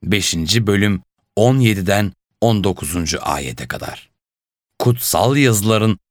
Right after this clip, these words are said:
Şabat gününün değiştirilmesi için hiçbir yetki vermediği,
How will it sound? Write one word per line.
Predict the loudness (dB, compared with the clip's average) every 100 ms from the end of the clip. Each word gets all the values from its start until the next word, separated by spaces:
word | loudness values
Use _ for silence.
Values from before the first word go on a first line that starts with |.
| _ _
Şabat | -2 0 2 2 0 0
gününün | 4 6 6 4 4
değiştirilmesi | 0 0 -2 0 2 0 0 2
için | 2 2 -2 -4 _
hiçbir | -2 0 0 2 2 4
yetki | 2 0 -2 -4
vermediği, | 0 0 2 0 -2 -8 -12